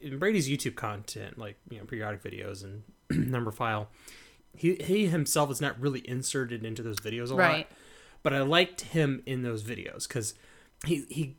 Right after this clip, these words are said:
Speaker 1: he kinda has that personality, like, of Destin from Smarter Every Day, where they're just, they just crave knowledge and they're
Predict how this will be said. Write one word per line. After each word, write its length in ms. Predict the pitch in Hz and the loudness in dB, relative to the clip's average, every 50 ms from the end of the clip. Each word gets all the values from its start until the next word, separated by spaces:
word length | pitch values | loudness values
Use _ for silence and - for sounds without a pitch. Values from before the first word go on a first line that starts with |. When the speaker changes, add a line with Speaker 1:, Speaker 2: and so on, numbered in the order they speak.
| - - | -14 -10
Speaker 1:
he 80 | 196 147 | -10 -8
kinda 300 | - - 165 233 311 311 | -6 -2 -2 0 0 2
has 160 | 233 240 214 | 2 2 2
that 160 | - 170 143 - | 2 2 0 0
personality, 400 | - 170 - 165 147 143 135 120 | -2 -2 0 2 2 2 2 2
like, 220 | 117 117 117 - | 0 -2 -4 -4
of 100 | 110 104 | -6 -4
Destin 460 | - 101 107 - - 156 143 139 143 | -4 -2 -2 -2 -2 0 -2 -2 -2
from 260 | - - 113 113 110 | -4 -4 -6 -6 -6
Smarter 280 | - - - 120 120 117 | -6 -4 -2 -2 0 0
Every 140 | 113 107 110 | -2 -2 -2
Day, 160 | 110 113 113 | -2 -2 -2
where 300 | 104 107 104 101 104 - - - - - - - - - - _ - | 0 -2 -2 -2 -4 -6 -10 -20 -20 -20 -20 -20 -20 -20 -20 _ -14
they're 240 | - 120 135 151 160 | -4 2 4 4 4
just, 280 | 156 - 180 - - - | 4 2 -2 -2 0 0
they 100 | 160 147 | 0 2
just 200 | - - - - | 2 0 0 0
crave 440 | - - - 156 143 147 143 139 135 | -2 0 4 6 8 8 8 8 6
knowledge 520 | 107 98 107 117 131 156 160 156 - - - | 2 0 2 2 2 0 0 -2 -6 -4 -2
and 140 | 135 120 127 | -2 0 2
they're 240 | 123 120 120 120 | 2 0 0 -2